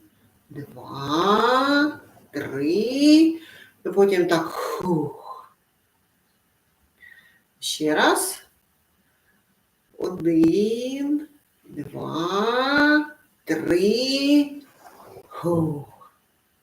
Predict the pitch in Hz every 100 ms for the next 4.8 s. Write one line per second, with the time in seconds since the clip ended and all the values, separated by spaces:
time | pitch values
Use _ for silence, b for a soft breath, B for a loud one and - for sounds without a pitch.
0 | _ _ _ _ _ _ _ _ _ _
1 | _ _ _ - - 160 233 - - _
2 | _ _ B B B B B _ _ _
3 | _ _ _ _ _ _ - 175 165 151
4 | 156 180 208 226 254 269 277 302